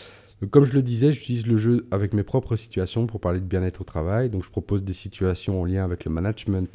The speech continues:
les relations d'équipe ou encore les conditions générales de travail. Alors, afin que le sujet ne soit pas trop pesant, il est important parfois, euh, venir avec des situations un peu plus légères.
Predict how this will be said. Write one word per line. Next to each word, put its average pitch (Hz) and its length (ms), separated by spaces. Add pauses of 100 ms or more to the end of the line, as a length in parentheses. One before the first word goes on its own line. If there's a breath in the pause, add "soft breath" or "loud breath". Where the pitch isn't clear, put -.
les 95 100
relations 90 380
d'équipe 87 480
ou 92 100
encore 101 160
les 101 120
conditions 101 440
générales 101 300
de 101 80
travail. 85 380 (840 loud breath)
Alors, 98 240
afin 127 220
que 131 40
le 131 60
sujet 131 240
ne 135 60
soit 117 180
pas 113 120
trop - 220
pesant, 107 720 (180)
il 107 60
est 107 60
important 117 400
parfois, 117 340
euh, 101 400
venir 101 340
avec 101 120
des 95 60
situations - 460 (120)
un 113 160
peu 110 120
plus - 180
légères. 98 360